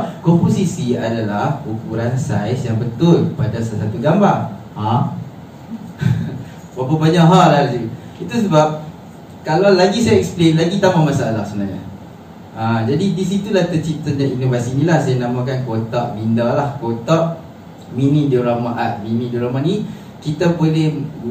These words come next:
menggunakan teknik kotak macam ni untuk bagi budak, ah, dia punya trigger menggambar dia dengan betul. Okey, contoh macam ni, ya. Saya bukan ni, ya. Saya cuma tunjuk contoh hak saya buat lah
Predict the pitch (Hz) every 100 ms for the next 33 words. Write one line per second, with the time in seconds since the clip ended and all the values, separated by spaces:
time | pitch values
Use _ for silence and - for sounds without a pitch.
0 | 117 120 139 160 160 160 - 143 139 151
1 | 156 147 147 - - 160 180 220 165 160
2 | - - - 139 160 156 156 160 151 -
3 | - - 117 120 120 120 - - 127 139
4 | 147 143 131 170 - 165 165 165 - -
5 | 151 156 170 170 147 - 123 123 123 123
6 | 117 107 95 - - - - 101 110 98
7 | 98 104 120 113 110 113 170 202 - -
8 | - - - - 135 139 135 127 123 120
9 | 117 156 170 202 - 139 135 147 151 -
10 | 156 160 - 160 147 175 156 - - -
11 | 120 127 123 127 120 160 175 -